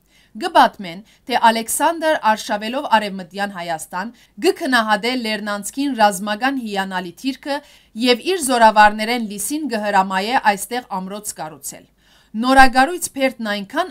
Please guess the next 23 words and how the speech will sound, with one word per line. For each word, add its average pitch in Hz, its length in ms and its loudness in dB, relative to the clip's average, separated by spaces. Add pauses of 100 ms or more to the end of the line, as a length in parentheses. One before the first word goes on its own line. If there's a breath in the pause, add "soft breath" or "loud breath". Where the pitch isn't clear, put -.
անարիք 190 480 -10
կլա, 165 340 -12 (380 soft breath)
որ 226 140 -2 (100)
Ալեքսանդր 294 680 -4
վերադարձին 220 680 0
չի - 200 -8 (100)
հաջողիր 233 480 -4 (140)
այն 196 180 -8
նվաճել, 180 540 -8 (380 soft breath)
իսկ 247 220 -4
երբ 330 260 -4
Փերթին 233 440 -8
փանալիները 220 540 -4 (100)
գամովին 208 560 0
կհանցնեն 180 560 -6
անոր, 170 320 -10 (460 loud breath)
ան 349 180 -2
Փերթը 311 400 -6
գանվանե 208 500 0 (140)
Բեթլիս, 214 640 -8 (320 soft breath)
որ 311 240 -2
բարսկերեն 226 560 2
է 294 40 -4